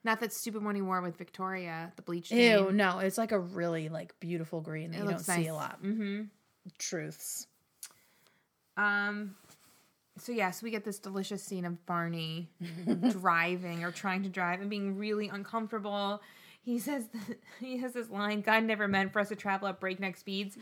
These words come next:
Speaker 2: <laughs>
Speaker 1: But really, like, he literally just does not have his
Speaker 2: His foot
Speaker 1: foot
Speaker 2: on the
Speaker 1: on the
Speaker 2: gas.
Speaker 1: <laughs> He's just rolling.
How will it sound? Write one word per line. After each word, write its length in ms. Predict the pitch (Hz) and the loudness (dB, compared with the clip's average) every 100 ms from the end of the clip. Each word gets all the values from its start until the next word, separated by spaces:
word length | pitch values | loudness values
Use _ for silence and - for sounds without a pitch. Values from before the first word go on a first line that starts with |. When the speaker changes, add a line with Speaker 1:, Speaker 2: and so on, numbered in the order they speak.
| 220 | 0
Speaker 2:
<laughs> 140 | 220 | 2
Speaker 1:
But 180 | - 208 | 2 0
really, 340 | 220 233 247 240 | 6 6 6 4
like, 180 | 220 | 0
he 100 | 240 | -2
literally 480 | 233 233 240 269 277 | -2 0 0 0 -2
just 300 | 247 226 - | -2 -4 -4
does 220 | 220 214 208 | 0 2 4
not 180 | 202 | 2
have 360 | 185 196 185 185 180 | 0 2 4 2 2
his 160 | 196 | 2
Speaker 2:
His 60 | - | 8
foot 240 | 262 269 | 10 12
Speaker 1:
foot 100 | 311 | 12
Speaker 2:
on 60 | 220 | 12
the 60 | 370 | 12
Speaker 1:
on 60 | |
the 60 | - | 12
Speaker 2:
gas. 360 | 339 294 247 - | 10 12 8 6
Speaker 1:
<laughs> 340 | - - - | -10 -12 -6
He's 140 | 254 247 | -2 0
just 180 | 277 190 170 | 0 -2 0
rolling. 680 | 170 180 180 165 156 165 | 4 4 4 -4 -6 -10